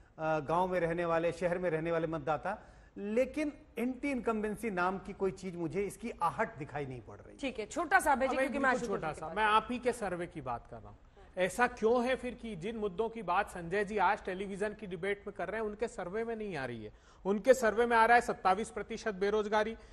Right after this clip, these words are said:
Speaker 3: तेईस प्रतिशत महंगाई,
Speaker 2: अभी तो बोला उन्होंने।
Speaker 3: आठ प्रतिशत। देखिए ना, पचास प्रतिशत
Speaker 2: सबसे
Speaker 3: से
Speaker 2: पहली लाइन
Speaker 3: अट्ठावन।
Speaker 2: उनकी बेरोजगारी ही थी।
Speaker 3: नहीं, नहीं, अट्ठावन प्रतिशत लोगों के concerns हैं भ्रष्टाचार, बेरोजगारी, महंगाई। तो फिर ये बात देश की जनता ने क्यों नहीं कही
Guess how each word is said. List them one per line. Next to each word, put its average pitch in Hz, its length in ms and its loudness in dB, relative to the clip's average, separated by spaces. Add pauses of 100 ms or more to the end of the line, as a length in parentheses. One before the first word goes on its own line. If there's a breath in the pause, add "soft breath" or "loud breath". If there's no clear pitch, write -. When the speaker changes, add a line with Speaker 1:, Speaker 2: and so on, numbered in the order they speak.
(200 soft breath)
Speaker 3:
तेईस 208 280 6
प्रतिशत 220 560 -2
महंगाई, 190 360 2
Speaker 2:
अभी 302 120 -2
तो 330 100 -6
बोला 262 260 10
उन्होंने। 240 180 10
Speaker 3:
आठ 214 80 2
प्रतिशत। 185 320 -6
देखिए 247 240 -2
ना, 269 100 2
पचास 240 540 6
प्रतिशत 254 300 -6
Speaker 2:
सबसे 294 220 -2
Speaker 3:
से 349 60 -2
Speaker 2:
पहली 349 220 6
लाइन 359 60 6
Speaker 3:
अट्ठावन। 370 200 12
Speaker 2:
उनकी 381 200 4
बेरोजगारी 349 540 6
ही 392 180 2
थी। 240 160 -6
Speaker 3:
नहीं, 240 140 4
नहीं, 285 140 8
अट्ठावन 254 560 6
प्रतिशत 262 680 -2
लोगों 226 300 6
के 262 200 4
concerns 240 680 -2
हैं 220 480 -2
भ्रष्टाचार, 220 800 2
बेरोजगारी, 208 760 2
महंगाई। 240 580 4 (400 soft breath)
तो 247 80 10
फिर 254 200 -2
ये 262 140 6
बात 220 320 8
देश 240 300 4
की 269 140 -10
जनता 226 340 -2
ने 269 120 -8
क्यों 269 240 -8
नहीं 226 220 -8
कही 127 260 -10